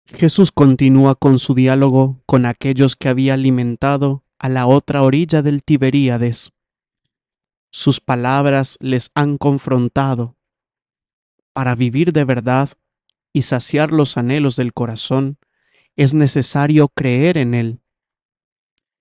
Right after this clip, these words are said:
No hay otro camino para hacer la obra de Dios en sus vidas. De lo contrario, todos los esfuerzos son inútiles y efímeros.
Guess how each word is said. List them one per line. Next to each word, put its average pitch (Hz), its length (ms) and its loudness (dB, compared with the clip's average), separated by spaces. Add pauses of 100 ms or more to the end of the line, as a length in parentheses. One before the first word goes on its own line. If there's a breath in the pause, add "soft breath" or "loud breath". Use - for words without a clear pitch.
(120)
No 147 200 4
hay 165 140 4
otro 175 240 2
camino 160 560 0
para 123 320 -2
hacer 131 300 -4
la 127 220 -2
obra 135 320 2
de 123 140 -4
Dios 135 360 0
en 127 140 -6
sus 120 260 -2
vidas. 117 480 -6 (1200)
De 127 160 -4
lo 127 120 2
contrario, 131 720 0 (680)
todos 160 320 4
los 156 180 0
esfuerzos 127 800 -4
son 170 300 -2
inútiles 131 760 -2
y 156 120 -2
efímeros. 120 680 -4